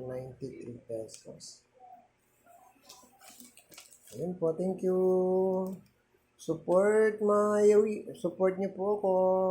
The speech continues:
para po may pagpatuloy ko po ang pagbili ng gamot. Actually, mm, ay, hindi ko sabihin. At ayun po,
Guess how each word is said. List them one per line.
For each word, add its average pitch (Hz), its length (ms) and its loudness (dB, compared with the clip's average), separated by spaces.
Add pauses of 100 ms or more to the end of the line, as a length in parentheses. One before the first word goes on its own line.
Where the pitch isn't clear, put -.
(100)
para 180 320 -2
po 170 160 0
may 165 160 -4
pagpatuloy 160 560 -4
ko 143 80 -14
po 147 160 -4
ang 180 400 -2
pagbili 202 800 0
ng 185 260 4 (460)
gamot. 143 400 -2 (720)
Actually, 143 640 0 (1600)
mm, 147 480 -4 (480)
ay, 127 140 -10 (180)
hindi - 80 -20
ko 117 80 -12
sabihin. 113 480 -14 (1040)
At 151 80 -4
ayun 190 320 4
po, 233 160 0